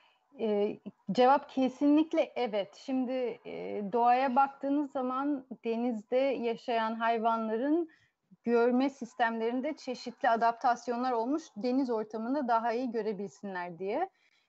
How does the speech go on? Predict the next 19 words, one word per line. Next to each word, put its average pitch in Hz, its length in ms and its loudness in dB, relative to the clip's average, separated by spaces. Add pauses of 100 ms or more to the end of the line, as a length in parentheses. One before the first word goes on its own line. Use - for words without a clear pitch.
(120)
Ben 247 340 2
kameralarla 247 760 2
çalışıyorum 240 580 -6
ama 208 460 -2
doğadan 226 400 2
öğreneceğim 233 560 -6
çok 254 260 -4
şey 190 220 -8
var. 175 140 -2
Onun 214 140 -4
için 240 200 -2
bu 220 140 -2
benim 247 220 -2
hayatım 226 460 -4
boyunca 214 460 -2 (280)
çalışacağım 220 720 0
bir 185 60 -8
şey - 200 -6
olacak. 190 480 -2